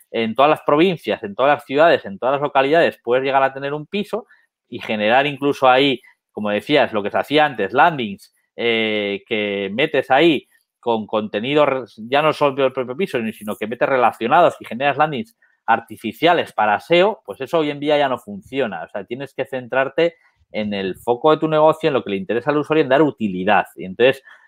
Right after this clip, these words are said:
ahí, en esas arquitecturas, es muy fácil escalarlas a muchos sitios, a sitios internacionales, porque el C M S te lo permite, pero si haces un sitio internacional o local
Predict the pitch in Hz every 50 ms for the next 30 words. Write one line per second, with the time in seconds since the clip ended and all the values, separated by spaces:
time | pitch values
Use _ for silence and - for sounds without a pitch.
0 | _ _ - 113 113 113 117 131 139 156 214 - _ - - _ - 76 82 98
1 | 117 120 - 147 - 160 143 - - 143 - 151 - - 180 156 120 - - 127
2 | 117 117 135 151 160 160 127 - 175 202 202 - 139 117 113 113 - - - 98
3 | 107 131 175 196 165 127 110 - - 98 101 98 98 113 131 135 - 160 151 -
4 | 196 202 190 127 - 110 98 101 98 90 - 131 131 131 123 - - 170 160 127
5 | 107 107 104 - 101 101 95 - - 107 127 165 - - - 101 - - 92 -
6 | - 117 131 139 135 - 151 143 151 151 143 151 151 156 180 190 180 202 208 202
7 | _ _ _ _ _ _ _ _ - 104 101 95 92 95 - - 104 - 131 127
8 | 123 135 131 131 139 139 127 139 143 139 - - 151 160 180 175 131 98 87 -
9 | - - _ - 104 101 98 98 - - 170 160 120 90